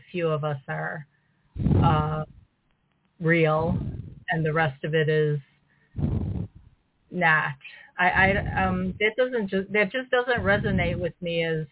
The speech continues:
as, um, that, that, that might be the case. Um,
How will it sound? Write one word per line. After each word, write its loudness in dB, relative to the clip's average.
as, -4
um, 2
that, -2
that, 2
that 2
might -2
be -2
the 0
case. -4
Um, 2